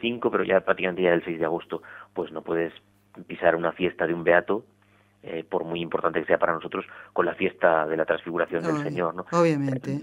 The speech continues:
Speaker 1: de eso hablamos, ¿no? O sea, no, por eso
Speaker 2: Claro.
Speaker 1: decía, son motivos pastorales y litúrgicos, ¿no?
Speaker 2: Muy bien, muy bien. Lo importante es recordar el ejemplo, ¿no? Como,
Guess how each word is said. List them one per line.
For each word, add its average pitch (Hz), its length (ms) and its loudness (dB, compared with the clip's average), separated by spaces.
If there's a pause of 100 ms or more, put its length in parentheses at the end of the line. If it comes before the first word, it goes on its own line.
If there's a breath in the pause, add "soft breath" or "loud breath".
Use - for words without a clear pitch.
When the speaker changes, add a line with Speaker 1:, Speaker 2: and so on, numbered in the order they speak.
Speaker 1:
de 113 140 8
eso 107 120 6
hablamos, 80 380 2
¿no? 104 120 -6
O 92 40 -6
sea, 87 220 6
no, 82 140 -4
por - 20 -4 (100)
eso 95 320 2
Speaker 2:
Claro. - 40 6
Speaker 1:
decía, 90 220 4
son 104 220 -4 (220 loud breath)
motivos 98 320 4
pastorales 95 560 4
y - 20 -2
litúrgicos, 82 640 -4
¿no? 185 60 -2
Speaker 2:
Muy 165 180 0
bien, 131 300 -4
muy 139 200 -2
bien. 131 280 -4 (400 loud breath)
Lo 170 60 2
importante 165 500 2
es 165 100 0
recordar 165 560 -2
el 147 120 0
ejemplo, 156 580 -2
¿no? 196 160 -4
Como, 165 320 -2